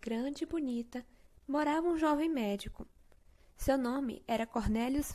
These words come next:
van Barley. A casa tinha sido de seu avô e de seu pai, antigos comerciantes que sempre ganharam muito dinheiro,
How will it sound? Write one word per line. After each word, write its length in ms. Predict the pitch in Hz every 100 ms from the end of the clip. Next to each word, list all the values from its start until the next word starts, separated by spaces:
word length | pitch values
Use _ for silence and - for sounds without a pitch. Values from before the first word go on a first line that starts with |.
| -
van 140 | 285
Barley. 440 | 247 190 175 190 233 - - - - - -
A 100 | 285
casa 340 | - 311 320
tinha 220 | 320 311 294
sido 240 | 285 254
de 80 | -
seu 300 | - 254 226
avô 500 | 208 202 226 226 - -
e 80 |
de 100 | 240 -
seu 180 | 285
pai, 400 | 285 277 226 202 - - - - -
antigos 420 | 269 240 302 349 -
comerciantes 880 | 349 330 - - 254 269 294 - - - -
que 120 | 294
sempre 360 | - 370 370 330
ganharam 360 | 294 277 269
muito 260 | 269 320 330
dinheiro, 500 | - 320 202 196